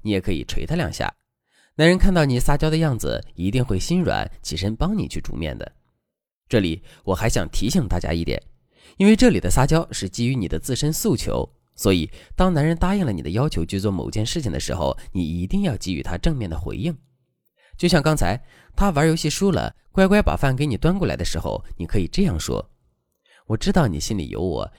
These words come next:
也许你是故意输的，但是吃着老公端来的面，我觉得非常幸福。”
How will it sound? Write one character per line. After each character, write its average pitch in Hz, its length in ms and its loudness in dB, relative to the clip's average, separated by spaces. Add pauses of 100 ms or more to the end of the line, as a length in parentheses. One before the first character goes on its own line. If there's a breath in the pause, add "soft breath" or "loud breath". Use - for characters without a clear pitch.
也 98 120 -2
许 85 220 -2
你 80 140 -6
是 90 120 -8
故 175 200 -2
意 220 120 0
输 76 160 -6
的， - 160 -6 (720)
但 113 140 0
是 82 180 -2 (300 loud breath)
吃 214 140 0
着 226 100 6
老 101 160 2
公 147 180 0
端 180 140 2
来 120 80 2
的 107 80 -2
面， 165 260 0 (140)
我 76 140 -6
觉 80 100 -6
得 71 180 -4 (120)
非 95 180 0
常 - 160 2
幸 190 220 0
福。” - 340 -10